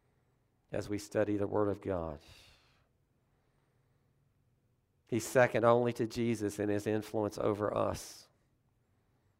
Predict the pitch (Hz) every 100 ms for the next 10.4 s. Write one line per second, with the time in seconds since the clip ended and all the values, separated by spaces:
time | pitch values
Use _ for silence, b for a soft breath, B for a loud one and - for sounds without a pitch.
0 | _ _ _ _ _ _ _ - 107 107
1 | 104 104 104 95 87 - - - - b
2 | b b b b b b _ _ _ _
3 | _ _ _ _ _ _ _ _ _ _
4 | _ _ _ _ _ _ _ _ _ _
5 | _ 98 107 - 110 110 - 113 117 110
6 | 113 110 - 120 117 - 98 95 98 101
7 | 104 104 95 92 - 104 98 - - -
8 | - b b b b b b b b b
9 | - - 110 104 - 107 - 104 - 107
10 | 95 101 95 87